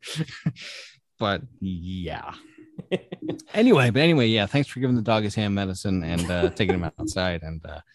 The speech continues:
Speaker 1: hand medicine, by the way, is, uh, the dog takes, like, ten pills every night wrapped in ham because
Speaker 2: <laughs> That's
Speaker 1: it's the
Speaker 2: right.
Speaker 1: only, it's the only way he'll take them.
Speaker 2: Right. I, I, and this is a,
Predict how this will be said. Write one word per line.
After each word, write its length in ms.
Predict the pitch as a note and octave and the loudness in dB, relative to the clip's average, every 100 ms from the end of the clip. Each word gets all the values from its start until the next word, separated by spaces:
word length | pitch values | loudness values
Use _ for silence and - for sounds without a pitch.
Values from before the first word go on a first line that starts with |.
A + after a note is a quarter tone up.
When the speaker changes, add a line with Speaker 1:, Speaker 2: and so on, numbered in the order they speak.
| _ _ _ - | _ _ _ 0
Speaker 1:
hand 200 | A3+ A#3 | 4 6
medicine, 300 | E3 C#3+ B2+ | 6 6 4
by 120 | B2 | 4
the 100 | A#2 | 4
way, 200 | G#2+ G2 | 2 0
is, 240 | F#2+ F#2 G#2 | -4 -6 -4
uh, 200 | F2+ D#2 | -4 -4
the 80 | F2+ | -4
dog 340 | G#2 G#2 G2 G2 _ _ _ _ _ _ _ _ - | 0 2 0 -4 _ _ _ _ _ _ _ _ 0
takes, 360 | G#2+ - - | 0 0 -2
like, 140 | F#2+ F2+ | -2 -2
ten 260 | - G#2 F2 | -4 -2 -2
pills 360 | F#2+ F#2+ E2 | -2 -4 -4
every 200 | F2 F2+ | -4 -4
night 200 | D#2+ E2 - | -4 -6 -6
wrapped 280 | E2+ E2 | -8 -8
in 100 | - | -12
ham 320 | - E2 C#2 - _ _ | -10 -10 -12 -18 _ _
because 520 | C3 C#3+ C3 A2 - - | -4 2 4 4 0 -12
Speaker 2:
<laughs> 340 | _ - _ | _ -20 _
That's 140 | - - | -20 -2
Speaker 1:
it's 100 | D3 | 2
the 60 | C3+ | 6
Speaker 2:
right. 80 | A#2 G2+ | 6 6
Speaker 1:
only, 120 | A#2 - - | 4 2 -8
it's 80 | - | 2
the 100 | B2+ | 4
only 200 | A2 A2 | 4 2
way 160 | G2 F2 | 0 -2
he'll 160 | F#2+ | -6
take 280 | - F2+ - | -4 -6 -6
them. 160 | F2 - - - _ _ _ _ _ _ - | -12 -14 -18 -20 _ _ _ _ _ _ -4
Speaker 2:
Right. 240 | G2+ F2+ | -2 2
I, 200 | A2 B2 - | 4 4 4
I, 380 | C3 D3 D#3+ - | 6 8 6 2
and 280 | A#2 A#2+ A2 | 0 2 2
this 180 | D3+ G#3 | 0 0
is 140 | D#3+ | -2
a, 120 | B2+ | 0